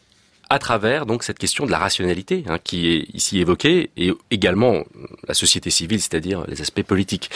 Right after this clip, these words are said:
Mais ce qui est intéressant avec Renan, c'est qu'il a commencé sa carrière, euh, peu d'années avant ce texte-là, euh, par un texte, c'est un ouvrage assez connu qui s'appelle Averroès et l'avéroïsme, et il a précisément étudié l'influence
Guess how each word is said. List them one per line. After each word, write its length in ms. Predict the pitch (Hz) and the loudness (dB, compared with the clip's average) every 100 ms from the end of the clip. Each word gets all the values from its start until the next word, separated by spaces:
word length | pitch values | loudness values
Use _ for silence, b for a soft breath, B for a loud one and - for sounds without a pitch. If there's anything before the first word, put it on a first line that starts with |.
| B B - | B B -4
Mais 80 | |
ce 40 | 104 | 0
qui 60 | |
est 60 | 160 | 4
intéressant 400 | 165 151 143 139 | 4 4 6 4
avec 180 | 101 92 | 4 2
Renan, 380 | - 107 170 233 B B B B | 2 2 2 0 B B B B
c'est 120 | - - | -4 2
qu'il 120 | 151 | 4
a 40 | |
commencé 400 | 156 208 180 - | 6 4 4 4
sa 160 | 131 98 | 2 2
carrière, 460 | - 92 107 160 | 0 0 2 2
euh, 80 | 104 | 2
peu 180 | 82 127 | 2 4
d'années 200 | 120 113 | 6 6
avant 180 | 98 101 | 4 2
ce 100 | - | 0
texte-là, 600 | - 85 - 90 165 208 B B B B - | -2 -2 2 2 2 -2 B B B B -2
euh, 80 | - | 0
par 400 | - 139 190 151 - | 2 2 2 -4 -4
un 120 | 104 | -4
texte, 420 | 107 156 - - - | 2 2 2 -6 -4
c'est 140 | - | 0
un 80 | 101 | 2
ouvrage 300 | 101 113 98 | 4 4 2
assez 160 | 87 - | -2 -4
connu 180 | 98 156 | -2 -2
qui 80 | |
s'appelle 200 | - 98 - | 0 0 2
Averroès 560 | 131 131 117 123 113 | 2 2 4 4 4
et 40 | 147 | 2
l'avéroïsme, 680 | 123 95 90 127 - 87 80 B B B B - | 4 4 2 2 0 -4 -6 B B B B 4
et 60 | |
il 140 | 190 143 | 6 6
a 40 | |
précisément 600 | - 170 - 131 135 151 | 4 0 0 2 4 4
étudié 500 | 123 113 104 170 202 | 4 0 -2 2 2
l'influence 880 | 98 170 175 - 139 123 101 - - | 4 4 2 4 6 6 4 0 -4